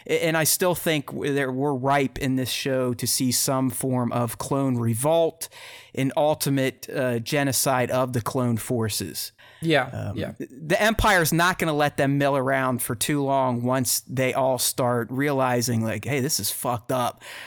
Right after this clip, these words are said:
Speaker 1: Uh, 'cause I believe there's gonna be more Housers than Crosshairs in the legions of clones that are out there serving the Empire.
Speaker 2: Yeah, I wonder how the chips work, too. Is, like, since they just destroyed all of Kamino, was there, like, some sort of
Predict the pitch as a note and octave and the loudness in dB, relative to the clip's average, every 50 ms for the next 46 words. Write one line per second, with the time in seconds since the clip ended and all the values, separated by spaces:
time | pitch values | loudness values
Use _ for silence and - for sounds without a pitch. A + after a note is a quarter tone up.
0 | - - - - A#2 A#2 A2+ A2 A2 - C3+ B2 C#3+ E3 D#3+ D#3 D3+ D#3+ D3+ D3 | -18 -12 -6 -4 -2 0 0 0 -2 -2 0 0 0 0 2 2 2 2 2 2
1 | D3 C3 - C#3+ C#3 C3 C3 B2 C3 D3+ D3+ D#3 C#3+ B2+ - D3+ C3+ C#3+ D3+ D3+ | 0 0 0 0 0 2 2 2 2 2 2 2 0 0 0 2 2 4 2 2
2 | - E3 D#3+ E3 D#3+ C3+ - - B2+ A#2+ A#2+ - - C3+ C3 C3 A#2+ - - B2+ | 2 0 -2 -2 -2 -2 -2 0 0 -2 -2 -2 0 0 0 0 0 -2 -2 -2
3 | A#2 A2 G#2+ G#2 G2+ G2+ - - - - - - - - - - - C#3 C3+ C3 | -2 -2 -2 -2 -2 -2 -4 -4 -6 -10 -20 -20 -20 -20 -12 -6 -2 0 0 2
4 | B2 C3 B2+ B2 B2 C3 B2+ B2 B2 B2+ A#2+ A2+ B2 A2+ A2+ - - C#3 C3+ B2+ | 2 2 0 0 2 2 2 0 0 0 0 0 -2 -4 -6 -6 -4 -2 -2 0
5 | B2+ A#2+ A2+ A2+ A2+ A#2 A#2+ A2+ A2+ A2 - A#2+ A#2+ A#2 - - A2+ G#2+ G#2 - | 0 0 -2 -2 -2 -2 -2 -2 0 0 0 0 -2 -2 -2 -2 -2 -2 0 0
6 | - B2 A#2+ A2+ A#2 A2+ A2 G#2+ F#2+ A#2 A2+ G#2+ G2+ A#2+ - F#2 F#2 - - - | 0 0 0 0 2 2 0 0 0 -2 -2 -2 -2 -4 -4 -6 -6 -8 -10 -14
7 | - - D3+ D3+ D3 - - E3 E3 G3 B3 D4+ E4+ G#3+ G#3+ A3+ G3+ F3 C#3 - | -14 -10 -8 -8 -6 -2 0 2 4 4 4 4 4 4 4 4 4 2 2 2
8 | - F#3+ F3+ - - - C#3+ D3+ D#3+ D#3+ - - - E3 D#3 D3 C3+ - D3+ C#3 | 2 2 2 2 0 0 2 4 4 2 2 0 2 2 4 4 4 4 2 2
9 | A#2+ - - E3+ F#3 G3 - G#3+ F#3+ F3+ C3 C#3 D#3+ D#3 - - - - D3 C3 | 2 0 0 0 0 2 4 4 4 4 4 2 0 0 -2 -4 -8 -6 -6 -4
10 | - - - - D3+ D3+ D3+ D3+ D3 C#3+ C#3 C#3+ C#3+ C#3+ C#3 - - D3 C#3+ C#3+ | -4 -4 -2 0 2 4 4 4 6 6 6 6 6 4 2 0 -2 -2 0 2
11 | D3+ D3 D3 C#3 C3 C3 C#3 C3 B2+ D3+ D3 D3+ D#3+ E3+ D#3+ - - - E3 D#3 | 2 4 4 4 4 4 4 4 4 4 4 4 4 4 2 2 0 -2 -2 -2
12 | C#3 - F3 E3 D3+ C#3+ C3+ - | 0 2 2 2 2 2 0 -2